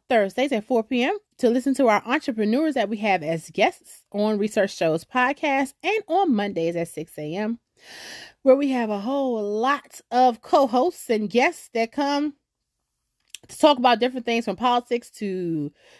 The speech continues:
race to, you know, um, just all different kind of things, gaming, realty, whatever. So, and then also don't forget that this, um, Technology for Senior airs twelve P M on Monday.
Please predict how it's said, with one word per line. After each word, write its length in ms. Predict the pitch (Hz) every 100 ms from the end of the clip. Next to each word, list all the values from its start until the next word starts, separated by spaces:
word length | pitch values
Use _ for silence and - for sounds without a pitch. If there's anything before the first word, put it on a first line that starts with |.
| _
race 480 | 151 240 262 254 - -
to, 520 | 214 196 180 156 139
you 120 | 226
know, 320 | 254 151 98 -
um, 460 | 151 139 - - _ _ _ _ _ _ _ - -
just 180 | 392 -
all 220 | 226 226
different 240 | 202 202 190
kind 160 | 180
of 80 | 170
things, 240 | 156 147
gaming, 840 | 135 190 220 214 208 208 196 190 156
realty, 640 | 160 202 190 - 175 165
whatever. 600 | 160 156 170 139 - - - _ _ _ _ _ _ _ _ _
So, 440 | - 254 247 254
and 100 | 208
then 100 | 220
also 220 | 208 220
don't 160 | 208 220
forget 220 | 202 196
that 120 | 175
this, 400 | 185 226 - - -
um, 180 | 190 185
Technology 460 | 240 196 226 240 240
for 120 | 254
Senior 360 | - 277 277 -
airs 500 | 226 294 311 311 - _ _ _
twelve 280 | 294 320 -
P 140 | 320
M 180 | 311 330
on 320 | 277 311 330 -
Monday. 680 | 190 208 320 427 277 175